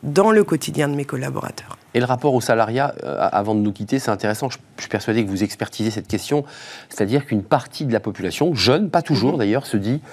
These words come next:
Speaker 2: Moi, le po-, le statut de salarié me va plus. » C'est-à-dire, je veux être indépendant, je veux être auto-entrepreneur,
Speaker 1: Mhm.
Speaker 2: je vais avoir un équilibre vie privée,
Speaker 1: Mhm.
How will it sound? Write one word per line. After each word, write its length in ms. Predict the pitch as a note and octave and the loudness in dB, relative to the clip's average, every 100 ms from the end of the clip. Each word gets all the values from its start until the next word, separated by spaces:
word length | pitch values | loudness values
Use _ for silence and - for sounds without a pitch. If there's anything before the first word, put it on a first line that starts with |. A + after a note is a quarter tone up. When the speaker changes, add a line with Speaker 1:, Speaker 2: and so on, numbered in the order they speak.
| - - - F#2+ | -18 -18 -12 0
Speaker 2:
Moi, 200 | A#2+ D#3+ | 4 4
le 140 | A#2 | 2
po-, 220 | - C3 | 2 2
le 200 | A#2 G#2+ | 2 0
statut 380 | A2 - F3 G3 | 0 0 0 0
de 60 | D#3+ | 0
salarié 340 | C3+ A#2+ A#2 | 2 2 2
me 60 | C3+ | 2
va 140 | A2 | 0
plus. » 180 | - F#2 F#3+ | -4 -2 0
C'est-à-dire, 220 | G#2 G2 | 0 0
je 100 | - | 0
veux 100 | G2+ | 2
être 180 | G#2+ G#2+ | 0 0
indépendant, 540 | G2+ G#2+ C3 C3 G#2+ | 2 2 2 2 0
je 100 | G#2+ | -2
veux 60 | G#2 | -4
être 120 | F#2+ | -2
auto-entrepreneur, 720 | A2 A2 A2+ B2 E3+ B2+ A#2+ A#2+ | -4 0 0 0 0 2 2 0
Speaker 1:
Mhm. 40 | - - - - | -4 -16 -12 -4
Speaker 2:
je 120 | G2+ | 2
vais 60 | C3 | 4
avoir 240 | D#3 C#3 | 4 4
un 120 | C3 | 2
équilibre 440 | C#3+ C3 D#3+ F#3 D3 | 2 0 2 2 4
vie 240 | A#2 C3 | 4 2
privée, 560 | D3+ - D#3 D#3 G3+ A#3+ - | 0 0 2 4 4 0 0
Speaker 1:
Mhm. 160 | F3+ | 0